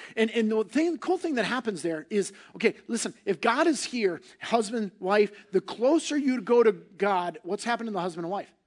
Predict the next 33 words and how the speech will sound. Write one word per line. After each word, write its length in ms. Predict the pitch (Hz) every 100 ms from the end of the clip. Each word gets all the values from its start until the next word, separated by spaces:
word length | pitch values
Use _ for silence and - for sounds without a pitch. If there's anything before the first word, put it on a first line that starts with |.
| _ _ _ _ -
They're 100 | 185
getting 200 | 214 190
closer 360 | 220 202 196
to 80 | 170
each 160 | 170 240
other, 200 | 226 139
right? 280 | 139 208 - - -
The 80 | -
closer 540 | - 185 220 294 - 294
you 180 | 294
grow 240 | 269 254 247
to 80 | 226
God, 360 | 196 180 185 - _
the 80 | 196
closer 500 | - 214 208 208 226
you 180 | 208 202
grow 300 | 165 165 170
to 360 | - 185 180
each 320 | 180 160 - -
other. 460 | 180 190 156 139 113 _ _ _ _ _ _ _ _ _
This 180 | 170 226
is 140 | 208
why 220 | 196 202
it's 180 | 208 196
really 240 | 202 226 214
important 480 | 202 269 202 190 - -
that 160 | 202 202
you 80 | 208
not 260 | 214 214
intentionally 520 | 214 180 220 214 226 202
choose 580 | - 294 254 214 202
to 100 | -
marry 540 | 208 247 262 185 170